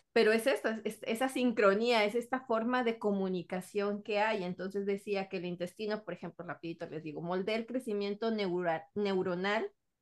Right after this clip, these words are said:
sin los cuales no podría brotar el aprendizaje.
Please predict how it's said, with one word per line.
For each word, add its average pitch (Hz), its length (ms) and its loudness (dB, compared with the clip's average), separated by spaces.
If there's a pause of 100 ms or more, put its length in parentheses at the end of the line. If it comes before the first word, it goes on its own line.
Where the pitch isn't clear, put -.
(120)
sin 208 280 0
los 196 160 0
cuales 214 360 0
no 208 180 -2
podría 190 640 0 (500)
brotar 190 440 2
el 190 140 2
aprendizaje. 170 720 -4